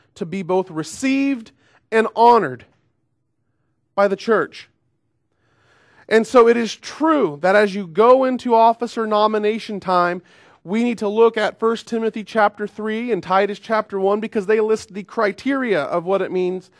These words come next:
that's required for an officer. But I would suggest to you that in this passage, we get a living example of what it looks like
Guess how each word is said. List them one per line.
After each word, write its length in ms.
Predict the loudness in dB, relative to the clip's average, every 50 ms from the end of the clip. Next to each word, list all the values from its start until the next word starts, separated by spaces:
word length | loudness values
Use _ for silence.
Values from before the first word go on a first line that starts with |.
| _ _ _ _ _ -20 _ _ _ -10
that's 180 | -8 -8 -6 -8
required 400 | -8 -2 0 2 2 2 2 -2
for 100 | -4 -2
an 60 | 0
officer. 460 | 2 0 0 0 -4 -6 -4 -4 -4 -6 -12 -20 -20 -20 _ _ _ _ _ _ _ _ _ _ _ _
But 100 | -2 2
I 120 | 2 2
would 160 | 2 2 -2 -6
suggest 640 | -8 -8 -8 -8 -4 0 2 2 2 0 -2 -8
to 160 | -14 -12 -8
you 120 | -8 -4 -2
that 160 | 0 0 2
in 160 | 2 2 2
this 220 | 0 0 -2 -4 -6
passage, 760 | -8 -6 -2 0 0 0 -2 -4 -6 -6 -6 -8 -10 -18 -20 _ _ _ _ _ _ _ _ _ _ _ _ -6
we 180 | -2 -2 -2
get 180 | 0 0 4 4
a 80 | 6 6
living 400 | 4 2 0 -2 0 -2 -2 -2
example 680 | -4 -4 -6 -4 -2 0 0 0 -2 -4 -2 -2 -2
of 100 | -2 0
what 160 | 0 0 0
it 140 | 0 -2 -4
looks 500 | -6 -4 0 0 0 0 -2 -6 -6 -2
like 420 | 0 2 2 0 -2 -8 _ _